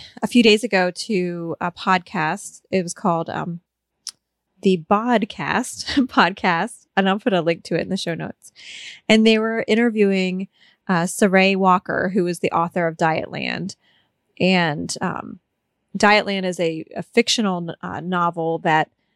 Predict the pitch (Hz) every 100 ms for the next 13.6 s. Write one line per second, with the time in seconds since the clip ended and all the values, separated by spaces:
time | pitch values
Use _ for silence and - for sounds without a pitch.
0 | _ 196 196 170 175 175 185 170 165 160
1 | 147 185 170 160 - 185 185 - 208 214
2 | 214 190 - 175 165 165 - 196 202 208
3 | 233 190 156 156 - - _ _ - -
4 | 214 233 220 196 180 185 175 175 170 -
5 | 165 - 165 156 160 - - _ _ _
6 | _ - 180 180 - 220 226 240 202 190
7 | 190 175 175 180 170 160 160 160 156 160
8 | _ _ _ - 190 190 208 202 196 190
9 | 180 190 180 175 175 170 180 _ _ _
10 | _ _ - 180 190 233 269 226 226 175
11 | - 170 202 - 208 165 165 160 156 160
12 | 170 156 156 151 165 - _ _ _ 190
13 | 196 214 208 185 175